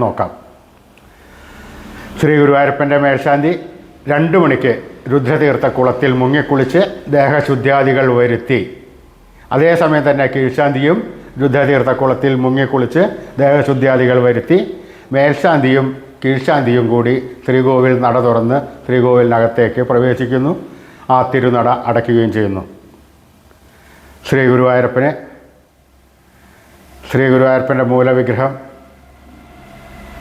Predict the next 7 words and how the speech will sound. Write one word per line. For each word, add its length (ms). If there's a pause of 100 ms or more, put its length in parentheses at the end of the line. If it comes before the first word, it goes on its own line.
(100)
ശ്രീ 180
ഗുരുവായൂരപ്പൻ്റെ 680 (520)
ആ 20 (460)
എട്ട് 220 (120)
വിളക്കുകൾ 440 (120)
വെച്ചിരിക്കുന്ന 680 (1120)
മുഖമണ്ഡപം 640